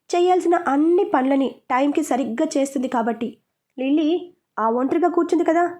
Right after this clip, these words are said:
ఆ అమ్మాయిని చివరన పంపు," అంటూ నేను నా రూమ్లోకి వెళ్ళిపోయాను. "ఓకే సార్," అన్న లిల్లీ మాటలు వింటూ. నాకు లిల్లీ ఇచ్చిన ఫైల్స్లో క్యాండిడేట్స్ పూర్తి వివరాలు ఉన్నాయి. ముందు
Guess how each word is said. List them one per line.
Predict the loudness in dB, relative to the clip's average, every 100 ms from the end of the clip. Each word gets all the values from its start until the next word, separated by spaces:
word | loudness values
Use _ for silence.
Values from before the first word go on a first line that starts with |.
| _ -2
ఆ | 0
అమ్మాయిని | 0 0 2 0 0
చివరన | 2 2
పంపు," | 2 0 0 -4 -4 _ _ _ -8
అంటూ | -4 -4 -4 -2
నేను | -2
నా | 0 -2
రూమ్లోకి | -2 0 0 -2 -2
వెళ్ళిపోయాను. | -2 -2 -2 -4 -6 _ _ _ -4
"ఓకే | -2 0 0
సార్," | 0 -2 -4 -14 _ _ -8
అన్న | -4 -2
లిల్లీ | 0 0 2 2
మాటలు | 0 0 -2
వింటూ. | 0 -2 -2 -6 -8 _ _ _ _ -10
నాకు | -6 -2 -2
లిల్లీ | 0 2 4 2
ఇచ్చిన | 2 0 2
ఫైల్స్లో | 0 0 0 0 0 -4 _ _ -4
క్యాండిడేట్స్ | 0 2 2 0 -2 -4
పూర్తి | -2 0 0
వివరాలు | 0 0 0
ఉన్నాయి. | 0 0 -2 -4 -10 _ -8
ముందు | -4 -2 -2 -2